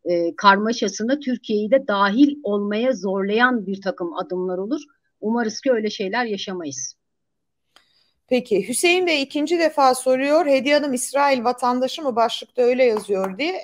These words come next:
Speaker 2: Herhalde bir kelime eksik görüyorsunuz. Sayfayı yenilediğinizde görebilirsiniz. İsrail uzmanı gazeteci olarak yazmış olmamız gerekiyor. Çünkü İsrail vatandaşı falan değil tabii ki Hediye Levent. Ee,
Speaker 1: Bir
Speaker 2: evrensel
Speaker 1: tane vatandaşlığım var. O da Türkiye Cumhuriyeti vatandaşlığı arkadaşlar.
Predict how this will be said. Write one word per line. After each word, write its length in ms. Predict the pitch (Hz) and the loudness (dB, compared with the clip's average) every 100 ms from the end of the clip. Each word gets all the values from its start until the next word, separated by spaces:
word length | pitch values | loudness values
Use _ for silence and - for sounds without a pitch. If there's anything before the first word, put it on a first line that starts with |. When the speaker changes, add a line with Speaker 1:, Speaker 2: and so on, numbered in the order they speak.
| 214 | -4
Speaker 2:
Herhalde 420 | 269 285 285 233 | 2 2 0 -2
bir 200 | 277 285 | -4 -4
kelime 400 | 277 277 294 262 | -4 -2 -2 -4
eksik 480 | 247 - 311 - - | -4 -6 -8 -10 -2
görüyorsunuz. 580 | 240 226 214 - 285 | 0 0 -2 -6 -12
Sayfayı 460 | - 240 240 262 247 | -2 0 0 0 0
yenilediğinizde 760 | 240 233 240 220 240 240 214 | 0 0 -2 -2 -4 -4 -4
görebilirsiniz. 880 | 226 233 233 226 294 330 - 330 370 | -2 0 -2 -2 -4 -6 -8 -8 -8
İsrail 540 | 220 - - 294 294 285 | -8 -10 0 2 2 0
uzmanı 540 | - 240 214 247 262 240 | -4 -6 -4 -2 0 -2
gazeteci 540 | 233 202 220 214 202 | -2 -2 -4 -4 -2
olarak 400 | 202 190 180 175 | 0 2 2 2
yazmış 380 | 185 185 185 - | 0 0 -4 -6
olmamız 380 | 185 185 180 196 | -4 -4 -6 -4
gerekiyor. 480 | 254 311 - 370 370 | -2 -2 -4 -6 -6
Çünkü 300 | - 220 208 | -8 -8 -8
İsrail 420 | - 185 - 185 175 | -8 -12 -2 -2 -2
vatandaşı 520 | 180 185 185 175 - | -4 -4 -6 -8 -6
falan 320 | 175 160 185 | -4 -2 -4
değil 200 | 285 190 | -6 -6
tabii 260 | 165 160 143 | -6 -6 -10
ki 180 | - | -6
Hediye 280 | 170 165 165 | -4 2 4
Levent. 320 | 170 202 339 - - - - - - | 6 4 2 -2 -18 -16 -16 -16 -2
Ee, 240 | 175 165 160 | 4 4 4
Speaker 1:
Bir 40 | 196 | 4
Speaker 2:
evrensel 320 | 254 247 311 | 6 6 6
Speaker 1:
tane 180 | 254 240 | 6 6
vatandaşlığım 880 | 240 269 233 226 220 220 240 247 | 4 4 4 6 4 4 2 2
var. 100 | 277 | 4
O 120 | 277 240 | 4 2
da 120 | 247 | 0
Türkiye 340 | 254 214 233 | -4 -4 -4
Cumhuriyeti 480 | 202 214 208 220 214 | -2 -4 -2 -4 -6
vatandaşlığı 600 | 190 190 180 175 170 180 | -8 -6 -6 -6 -8 -10
arkadaşlar. 560 | 170 165 170 160 - | -10 -8 -10 -10 -14